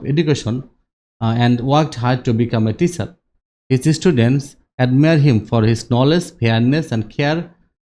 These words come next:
he shows is helping them learn and grow। In our family, she is the pillar। She is the pillar who ensure that everything runs smoothly। His honesty and strong moral values have always been guiding light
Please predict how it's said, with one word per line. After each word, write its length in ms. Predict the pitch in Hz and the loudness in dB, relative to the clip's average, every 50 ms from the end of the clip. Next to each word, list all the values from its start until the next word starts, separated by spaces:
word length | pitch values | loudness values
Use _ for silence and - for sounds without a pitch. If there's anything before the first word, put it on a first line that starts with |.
| _ - | _ -6
he 80 | 120 - - | -6 -4 -2
shows 260 | 170 175 160 170 - | -2 -2 -2 -2 -2
is 240 | 127 120 - 120 123 | -2 -2 0 0 0
helping 360 | 139 135 - 147 147 139 113 | 0 0 0 0 2 2 4
them 140 | 110 117 143 151 | 2 2 2 0
learn 300 | 135 117 113 113 117 117 113 | 0 2 2 4 4 4 4
and 180 | 107 107 104 | 2 2 2
grow। 180 | 127 151 135 107 - - - _ _ _ _ _ _ _ _ _ _ _ - | 4 2 2 2 -2 -6 -16 _ _ _ _ _ _ _ _ _ _ _ 0
In 100 | 165 180 | 2 4
our 180 | 208 214 202 208 | 4 4 4 4
family, 340 | 190 180 135 117 113 127 147 | 2 4 4 4 4 4 2
she 240 | 139 - 143 139 | 2 2 2 2
is 120 | 139 135 123 | 2 2 2
the 100 | 127 120 - - | 0 -2 0 0
pillar। 320 | 190 190 165 120 104 101 104 - _ _ _ _ _ _ _ _ _ _ _ _ _ _ _ _ _ _ _ _ - | 0 0 2 0 0 -2 -4 -10 _ _ _ _ _ _ _ _ _ _ _ _ _ _ _ _ _ _ _ _ -2
She 100 | 143 131 | 0 2
is 60 | 127 | 2
the 180 | 135 - - | 0 0 2
pillar 280 | 175 180 180 196 214 226 220 - - _ _ _ - | 2 2 4 2 2 0 -2 -8 -16 _ _ _ -4
who 100 | 143 - | -2 0
ensure 600 | 156 165 185 185 180 - 190 147 120 120 120 110 | 2 4 4 4 4 2 2 2 2 2 2 2
that 160 | 113 117 113 | 0 0 0
everything 600 | - 135 139 143 151 170 160 170 180 175 175 143 | 0 -2 0 2 2 0 0 2 0 0 2 2
runs 580 | 117 120 123 139 147 143 - - - - - 139 | 2 2 2 0 0 -2 -6 -12 -10 -6 -6 -6
smoothly। 460 | - - 165 156 131 - - 101 104 95 - _ _ _ _ _ _ _ _ _ _ _ _ _ _ _ _ - | -4 -2 0 0 0 0 -2 -4 -6 -6 -8 _ _ _ _ _ _ _ _ _ _ _ _ _ _ _ _ 0
His 180 | 143 151 139 135 - - | 0 2 2 0 -4 -8
honesty 580 | - 131 131 139 175 196 180 - - 113 107 104 | -2 0 2 4 4 4 2 0 0 0 2 4
and 160 | 107 110 117 | 4 4 2
strong 440 | 127 127 - - - 160 156 147 135 | 2 0 -2 -2 -2 0 2 4 4
moral 320 | 131 131 131 139 139 131 | 4 4 4 2 2 2
values 400 | 127 139 160 156 131 135 143 - | 2 2 4 4 2 2 0 0
have 160 | - 113 113 110 - - | 0 0 0 0 -4 -6
always 400 | - 123 135 147 165 165 147 131 | -2 0 2 4 4 2 2 2
been 160 | 110 117 127 143 - - - _ _ _ _ 110 | 2 2 2 2 -2 -8 -18 _ _ _ _ -2
guiding 480 | 110 117 120 139 139 156 165 165 147 | 0 2 2 2 2 2 2 2 2
light 180 | 117 113 123 | 2 2 0